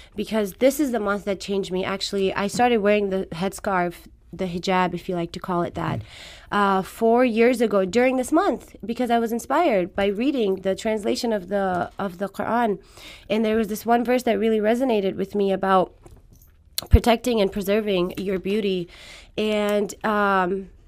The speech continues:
Speaker 1: that was just one piece of how I changed during this beautiful month. But other than that, I grow and grow and grow.
Speaker 2: I, I'm, I'm really looking at what, uh, not only what changes during the month, but what beyond the month. How have you changed?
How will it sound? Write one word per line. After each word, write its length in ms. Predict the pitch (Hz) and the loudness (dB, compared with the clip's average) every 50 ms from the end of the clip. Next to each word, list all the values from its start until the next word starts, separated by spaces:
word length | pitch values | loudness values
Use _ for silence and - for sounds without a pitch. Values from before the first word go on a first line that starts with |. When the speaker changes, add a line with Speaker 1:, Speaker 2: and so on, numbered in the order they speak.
| - - - - - - | -20 -20 -20 -18 -4 0
Speaker 1:
that 120 | 226 214 | 2 2
was 100 | 233 226 | 2 0
just 240 | - 254 247 - - | 0 -2 -4 -4 -6
one 380 | 202 196 190 190 208 220 226 220 | -8 -8 -2 0 2 2 2 0
piece 380 | 220 - 208 185 175 170 - | -2 -4 -4 -2 -2 -4 -4
of 140 | - 175 170 | -6 -6 -4
how 140 | 185 185 180 | -4 -2 -2
I 100 | 175 175 | -2 -2
changed 400 | 175 - 196 180 175 175 170 - | -2 -2 0 2 2 0 0 -2
during 200 | 185 175 175 175 | -2 -2 -2 -2
this 140 | 175 165 - | -4 -4 -6
beautiful 340 | 175 180 160 156 - 175 | -6 -6 -6 -6 -6 -6
month. 300 | 170 175 160 156 165 - - | -4 -4 -4 -4 -6 -6 -6
But 140 | 180 175 - | -8 -6 -4
other 220 | - 208 226 233 247 | -4 -4 -4 -2 -4
than 140 | 220 196 190 | -4 -4 -2
that, 200 | 190 190 196 180 - | -2 -4 -4 -6 -6
I 120 | - 185 175 | -8 -8 -8
grow 480 | 170 - 196 196 190 185 180 175 175 - | -4 -2 0 0 0 0 -2 -2 -6 -8
and 160 | - 175 175 170 | -10 -12 -10 -6
grow 220 | 185 185 175 165 | -4 -4 -4 -4
and 160 | 165 170 180 | -4 -6 -6
grow. 380 | 175 185 175 165 160 170 185 170 - - - - | -6 -6 -6 -6 -8 -8 -12 -14 -18 -18 -10 -8
Speaker 2:
I, 220 | 117 113 110 - 185 | -6 -4 -4 -4 -2
I'm, 260 | - 113 120 143 - | 0 0 0 2 2
I'm 160 | 104 104 104 | 2 4 6
really 220 | 113 135 131 127 | 6 6 8 6
looking 360 | 113 110 117 110 - 110 104 104 | 6 6 4 4 4 4 4 4
at 200 | 98 90 - - | 4 2 0 0
what, 380 | 101 107 113 107 110 - - - | 2 4 4 4 2 0 0 0
uh, 100 | 127 165 | 0 0
not 300 | 165 117 117 131 131 135 | 0 2 2 4 4 4
only 140 | 139 117 110 | 4 6 6
what 160 | 104 104 98 | 6 4 4
changes 380 | - - 123 120 110 104 95 87 | 2 2 2 4 4 2 2 2
during 260 | - 113 107 98 92 | 4 4 4 4 4
the 80 | 101 | 4
month, 380 | 98 113 135 127 113 107 - - | 4 6 6 6 4 2 2 0
but 120 | - 104 | -2 0
what 260 | 101 101 131 - - - | 0 0 -2 -4 -2 2
beyond 420 | - 110 113 113 131 151 160 135 | 4 4 4 4 4 4 2 2
the 100 | 123 104 | 2 2
month. 360 | 92 82 69 73 76 - - - - - - - - - - _ - | 2 0 -2 -4 -8 -12 -14 -16 -16 -18 -20 -20 -20 -20 -20 _ -4
How 140 | - 113 101 | -2 0 0
have 140 | 90 82 | 0 -2
you 100 | 85 78 | -4 -8
changed? 420 | - - 98 82 73 - - - | -8 -10 -12 -12 -12 -16 -20 -20